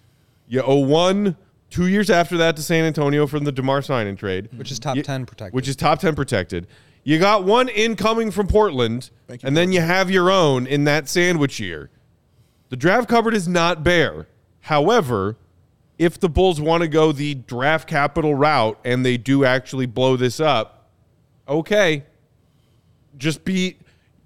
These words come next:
Speaker 1: if that's what you're voting for, you need to still be okay with voting for that on draft lottery night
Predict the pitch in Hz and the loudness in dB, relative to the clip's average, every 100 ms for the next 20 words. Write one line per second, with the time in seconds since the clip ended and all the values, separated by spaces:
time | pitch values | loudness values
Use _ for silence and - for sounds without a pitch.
0 | _ - 156 120 165 214 202 226 208 202 | _ -6 -6 0 0 0 0 -2 0 2
1 | 185 208 220 202 226 233 233 - - _ | 4 2 0 2 4 4 2 -4 -20 _
2 | 123 160 214 214 156 175 - 202 202 208 | -4 2 4 2 0 -6 0 2 4 4
3 | 190 165 190 170 135 165 180 165 156 143 | 2 4 4 4 4 2 2 0 0 2
4 | 135 131 143 151 127 139 151 160 135 156 | 2 0 0 -2 -2 0 0 0 0 2
5 | 160 131 120 117 101 | 2 0 -2 -2 -2